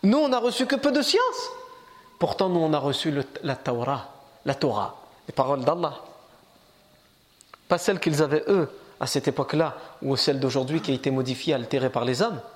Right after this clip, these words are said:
Mais à l'origine, la vraie Torah qui, que Mou-, Moussa alayhi salam a reçue, ce sont les paroles d'Allah Azza wa Jal. On a reçu, nous, la Torah.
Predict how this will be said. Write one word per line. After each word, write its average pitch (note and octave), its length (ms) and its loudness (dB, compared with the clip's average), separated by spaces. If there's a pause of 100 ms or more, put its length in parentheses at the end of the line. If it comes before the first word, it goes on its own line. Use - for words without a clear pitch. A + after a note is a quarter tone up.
(2000)
Mais B2+ 100 2
à C3+ 40 2
l'origine, C#3+ 460 2
la C3+ 100 4
vraie C3+ 200 2
Torah C#3 340 2
qui, C#3 260 0
que C#3+ 120 0
Mou-, C#3+ 320 2
Moussa E3 420 2
alayhi C#3+ 280 0
salam C#3+ 340 0
a C3+ 40 2
reçue, E3 380 0 (160)
ce - 140 -2
sont G#3+ 140 2
les G#3 100 4
paroles E3+ 300 2
d'Allah D#3+ 260 4
Azza E3 200 -4
wa G3+ 60 -6
Jal. G3+ 140 -8 (1500)
On C4+ 140 4
a C#4 60 6
reçu, C4+ 320 0
nous, C#4+ 140 4
la C4+ 100 4
Torah. C4 460 0